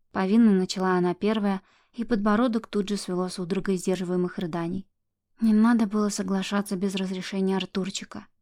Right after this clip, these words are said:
"Ты мне одно скажи, этот... жених, он кто вообще? Откуда взялся?" "Знакомый. На нашем телевидении оператором работает. Но я ему ничего и никогда не обещала, Максим, клянусь.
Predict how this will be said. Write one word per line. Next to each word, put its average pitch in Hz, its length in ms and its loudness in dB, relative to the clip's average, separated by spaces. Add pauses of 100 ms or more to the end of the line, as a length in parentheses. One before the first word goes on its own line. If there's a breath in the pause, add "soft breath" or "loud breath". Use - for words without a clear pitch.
(380)
"Ты 202 140 -2
мне 196 200 4
одно 214 220 6
скажи, 180 380 -6
этот... 175 340 -6 (680)
жених, 190 640 4
он 190 260 2 (140)
кто 240 340 2
вообще? - 460 -2 (240)
Откуда - 420 2
взялся?" 170 440 0 (500)
"Знакомый. 196 640 2 (320)
На 233 160 4
нашем 240 300 4
телевидении 208 580 4
оператором 185 540 2
работает. 180 560 -2 (300)
Но 214 120 6
я 233 220 8
ему 247 160 10
ничего 202 480 6
и 247 40 10
никогда 226 440 6
не 226 140 6
обещала, 214 460 2
Максим, 190 480 0
клянусь. 247 640 8